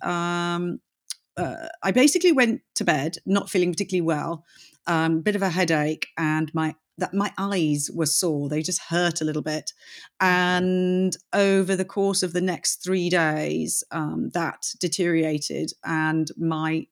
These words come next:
Speaker 1: sight went completely. So within seventy-two hours, I was completely blind. And my sight didn't kind of just switch off. It slowly dimmed. And that was one of the most frightening parts of this, because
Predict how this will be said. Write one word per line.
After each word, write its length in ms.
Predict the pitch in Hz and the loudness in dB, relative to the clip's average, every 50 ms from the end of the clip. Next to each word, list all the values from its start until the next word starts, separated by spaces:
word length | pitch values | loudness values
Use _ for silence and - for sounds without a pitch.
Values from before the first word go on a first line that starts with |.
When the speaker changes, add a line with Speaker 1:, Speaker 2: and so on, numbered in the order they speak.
| _ - | _ -4
Speaker 1:
sight 520 | - - - - 180 170 156 143 - - - - | -2 0 0 2 2 0 0 -2 -4 -10 -10 -6
went 400 | - 160 156 147 147 139 - - | -2 0 2 2 0 0 -2 -6
completely. 720 | - 156 147 - - 180 165 156 - - 113 131 127 - - - - - - - | -6 -6 -6 -4 -4 -4 -4 -4 -4 -6 -6 -6 -6 -8 -8 -12 -18 -16 -12 -4
So 180 | - - 233 208 | 0 4 4 6
within 220 | 208 208 214 214 | 6 6 4 2
seventy-two 640 | 202 - 247 220 226 247 226 226 - - 220 196 185 | 2 2 0 2 2 2 2 0 -2 0 0 0 0
hours, 360 | - 170 170 165 160 156 151 | 0 0 0 0 0 0 0
I 100 | 156 156 | -2 -2
was 120 | 151 160 - | -2 -4 -2
completely 720 | - 190 165 - - 190 185 170 147 - _ - - 156 | -4 -4 -6 -4 -6 -4 -4 -4 -6 -8 _ -6 -4 -4
blind. 560 | 147 143 160 151 147 143 - 135 131 - - - - - - - - - - | -2 0 -2 -2 -2 -4 -6 -6 -6 -6 -6 -8 -12 -18 -18 -18 -14 -4 2
And 60 | 220 | 4
my 100 | 233 233 | 4 6
sight 280 | 240 - 330 311 339 - | 4 4 2 0 0 0
didn't 180 | 285 254 262 240 | 0 0 0 2
kind 120 | 247 240 | 2 0
of 60 | 226 | 2
just 180 | 226 220 - - | 2 0 0 0
switch 300 | - 226 226 - - - | 2 0 0 2 2 0
off. 240 | 226 202 - - 165 | 0 0 0 -2 -4
It 160 | 156 - - | -4 -4 -4
slowly 680 | - - - - - 196 190 190 185 185 180 156 156 | -4 -4 -2 0 2 2 4 4 4 2 2 0 0
dimmed. 380 | 147 - 170 160 170 214 226 214 | 0 2 2 4 4 4 2 2
And 140 | 208 202 226 | 2 2 2
that 100 | 254 - | 2 2
was 120 | 226 190 | 0 0
one 80 | 208 202 | 0 0
of 60 | 190 | 2
the 60 | 175 | 2
most 200 | 165 165 165 - | 0 -2 -2 -4
frightening 400 | - - 175 165 - 165 156 147 | -4 -4 -4 -2 -2 -2 -2 -2
parts 340 | - - 175 190 180 - - | -2 0 0 0 0 -2 -4
of 60 | 160 | -2
this, 140 | - 156 156 | -2 -2 -2
because 360 | - 175 156 - 190 165 - | -4 -8 -6 -6 -6 -6 -8